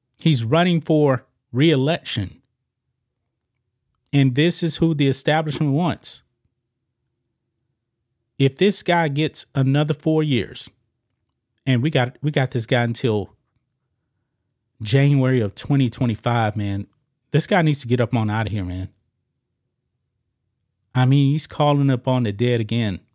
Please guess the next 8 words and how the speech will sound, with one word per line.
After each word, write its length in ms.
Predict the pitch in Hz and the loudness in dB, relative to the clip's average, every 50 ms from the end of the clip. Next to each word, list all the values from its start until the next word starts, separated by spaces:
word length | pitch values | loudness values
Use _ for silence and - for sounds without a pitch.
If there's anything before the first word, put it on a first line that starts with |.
| _ _ _ _ _ _ _ _ _ _ _ _ _ _ _ _ _ _ _ _ _ _ _ _ _ _ _ _ _ _ _ _ _ _ _ _ _ _ _ _ _ _ _ _ _ - | _ _ _ _ _ _ _ _ _ _ _ _ _ _ _ _ _ _ _ _ _ _ _ _ _ _ _ _ _ _ _ _ _ _ _ _ _ _ _ _ _ _ _ _ _ 0
America 760 | 135 131 131 139 147 160 160 - - - 170 165 160 147 139 _ _ _ | 2 4 4 4 4 4 2 0 -2 -2 -2 -2 -2 -4 -6 _ _ _
isn't 380 | - 139 151 139 - 156 147 - - | 0 2 2 2 2 0 0 0 -2
even 240 | 151 147 139 139 120 | -2 0 0 0 -2
a 80 | 110 | -2
part 320 | 107 - - - 139 131 123 | -4 -4 -2 0 0 2 0
of 80 | 104 | -2
Great 260 | 95 107 117 117 107 | -2 -2 -2 -2 -2
Britain. 440 | 98 110 117 113 - - - - _ | -4 -4 -4 -4 -4 -8 -16 -18 _